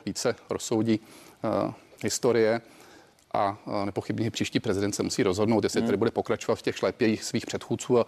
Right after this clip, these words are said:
Speaker 1: eh, bude dodržovat v uvozovkách tu tradici. Já se přiznám, že to ani nevím, že ta tradice takhle je.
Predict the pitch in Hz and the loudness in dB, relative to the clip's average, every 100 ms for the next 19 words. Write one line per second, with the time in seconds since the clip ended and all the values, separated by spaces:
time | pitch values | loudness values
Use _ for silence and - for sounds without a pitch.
0 | - - 110 101 98 113 - 135 110 110 | -2 -4 0 2 2 0 -6 -4 -2 0
1 | 98 104 113 - 117 107 110 - 104 - | 0 0 -2 -2 -2 0 -2 0 -2 -2
2 | 131 98 101 - 104 92 - 104 110 104 | -4 0 0 2 0 0 -4 -2 -2 0
3 | - 110 98 101 92 - 95 95 95 - | -2 0 0 -2 -2 -6 -4 -2 -2 -2
4 | 90 92 101 92 | -4 0 0 0